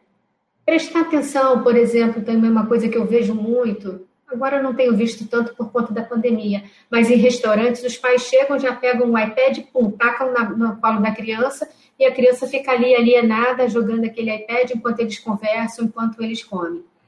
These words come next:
É, não é que não possa usar o iPad, mas não precisa ser de uma forma tão maciça, entendeu? Envolve a criança ali naquela refeição, deixa a criança participar, aproveita o momento pra já fazer a educação,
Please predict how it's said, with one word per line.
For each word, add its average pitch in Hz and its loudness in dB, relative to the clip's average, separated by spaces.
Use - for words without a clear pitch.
É, 196 0
não 254 4
é 320 4
que 440 -4
não 427 0
possa 311 2
usar 202 0
o 185 -4
iPad, 175 -6
mas 240 -2
não 311 2
precisa 339 2
ser 302 0
de 247 -2
uma 269 -2
forma 269 0
tão 269 -2
maciça, 247 -2
entendeu? 214 -2
Envolve 285 4
a 277 2
criança 240 0
ali 226 0
naquela 214 0
refeição, 214 -2
deixa 285 0
a - -6
criança 247 0
participar, 226 -2
aproveita 285 4
o 240 2
momento 240 0
pra 311 0
já 285 0
fazer 247 0
a 240 4
educação, 233 -4